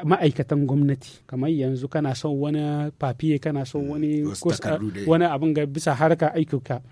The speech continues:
Speaker 1: ana wa-, ɓata ma lokaci wannan in an gyara shi.
Speaker 2: An sauƙaƙa
Speaker 1: In an
Speaker 2: maka.
Speaker 1: sau-,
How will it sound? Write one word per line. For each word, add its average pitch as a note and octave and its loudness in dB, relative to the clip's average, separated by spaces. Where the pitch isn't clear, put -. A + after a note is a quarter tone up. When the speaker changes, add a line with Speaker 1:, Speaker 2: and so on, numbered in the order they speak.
Speaker 1:
ana E3 0
wa-, D3+ 0
ɓata G3 6
ma E3+ 8
lokaci D#3 4
wannan C#3+ 4
in F#3 4
an E3+ 2
gyara D#3 4
shi. - -8
Speaker 2:
An G#2 -10
sauƙaƙa A2 -8
Speaker 1:
In G3 10
an - 10
Speaker 2:
maka. G#3+ 6
Speaker 1:
sau-, G#3+ 2